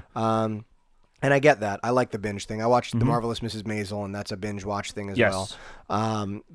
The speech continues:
Speaker 1: but no, I like that every week we get to do this. We get to talk about
Speaker 2: Yes.
Speaker 1: it. And, like, I feel like Stranger Things would be great for that.
Speaker 2: It would be great for that. It
Speaker 1: You know
Speaker 2: would
Speaker 1: what I mean?
Speaker 2: totally be great for that because you can, just like what we're doing now,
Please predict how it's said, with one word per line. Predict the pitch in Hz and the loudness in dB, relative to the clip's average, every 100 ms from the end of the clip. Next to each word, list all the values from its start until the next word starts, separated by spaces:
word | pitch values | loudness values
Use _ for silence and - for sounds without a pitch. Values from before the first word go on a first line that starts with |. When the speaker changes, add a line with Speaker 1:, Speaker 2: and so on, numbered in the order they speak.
| 160 | 6
Speaker 1:
but | 170 156 - | 10 10 8
no, | 160 151 | 8 10
I | 151 | 12
like | 151 160 | 10 8
that | 143 143 135 | 6 6 6
every | 143 131 131 | 4 4 4
week | 143 143 - | 4 0 -2
we | 120 | -4
get | 120 | -4
to | - | -4
do | 120 | -2
this. | 131 117 - | 0 -2 -4
We | |
get | 104 - | -8 -10
to | |
talk | - 110 104 | -4 -2 4
about | 127 143 | 6 6
Speaker 2:
Yes. | 110 | 4
Speaker 1:
it. | 110 | -2
And, | 110 | -4
like, | 117 - | -4 0
I | 151 | 0
feel | 247 | 2
like | 214 | 2
Stranger | - 247 226 | 2 2 2
Things | 226 208 | 2 2
would | 208 | 2
be | 202 | 6
great | 151 220 | 8 8
for | - 151 | 6 6
that. | - | 10
Speaker 2:
It | 156 | 12
would | 185 | 12
be | 170 | 12
great | 120 151 185 | 10 10 10
for | 143 | 6
that. | 110 95 | 6 6
It | 151 | 10
Speaker 1:
You | |
know | 170 | 10
Speaker 2:
would | 160 | 12
Speaker 1:
what | |
I | 160 | 10
mean? | 196 | 10
Speaker 2:
totally | 202 175 | 10 8
be | 135 | 6
great | 123 117 | 2 0
for | 123 | 2
that | 110 107 | 2 4
because | 160 - 165 135 | 4 6 2 2
you | 180 | -2
can, | 196 208 175 - - - - | 0 0 -2 -4 -14 -20 -2
just | 180 170 | 0 2
like | 196 | 4
what | 196 | 6
we're | 185 | 8
doing | 170 180 160 | 8 8 8
now, | 151 160 120 | 6 6 4